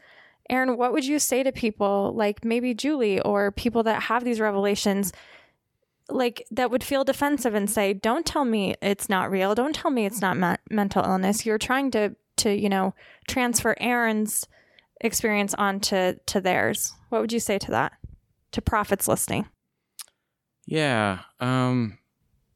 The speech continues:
Speaker 2: you know, I would ask them, to some extent, there were a few moments in my life, and I shared some here, where I stopped and I did the math.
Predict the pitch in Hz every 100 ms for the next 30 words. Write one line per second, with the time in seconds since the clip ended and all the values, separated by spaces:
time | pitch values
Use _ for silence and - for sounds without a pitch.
0 | _ 120 131 139 147 151 151 151 123 127
1 | 123 - 110 98 92 85 _ _ _ _
2 | _ _ _ _ 220 _ _ _ _ _
3 | _ _ _ _ _ _ _ _ _ _
4 | _ - 117 - 139 127 - 123 113 120
5 | 113 101 131 127 117 117 107 110 104 101
6 | 101 101 101 - - 101 98 98 - 107
7 | 98 - 101 98 120 113 101 95 98 95
8 | - 98 101 - 110 110 - 98 92 87
9 | 90 90 92 92 87 -